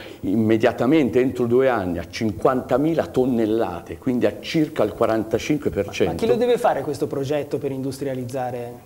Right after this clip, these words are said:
Speaker 2: per da-,
Speaker 1: Beh,
Speaker 2: dare
Speaker 1: questo,
Speaker 2: impulso alla,
Speaker 1: questo,
Speaker 2: alla Copalplast?
Speaker 1: questo, eh, bisogna, ecco,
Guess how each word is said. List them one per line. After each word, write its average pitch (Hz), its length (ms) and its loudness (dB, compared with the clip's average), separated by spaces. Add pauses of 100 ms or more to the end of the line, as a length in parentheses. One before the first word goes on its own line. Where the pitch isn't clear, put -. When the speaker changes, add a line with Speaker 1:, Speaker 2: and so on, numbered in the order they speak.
Speaker 2:
per 127 320 -8
da-, 147 180 0
Speaker 1:
Beh, - 60 -6
Speaker 2:
dare 180 160 4
Speaker 1:
questo, 180 80 4
Speaker 2:
impulso 175 340 2
alla, 147 280 4
Speaker 1:
questo, 135 320 4
Speaker 2:
alla 156 80 8 (100)
Copalplast? - 180 -4
Speaker 1:
questo, 139 580 4
eh, 95 60 0
bisogna, 123 640 4
ecco, - 400 -2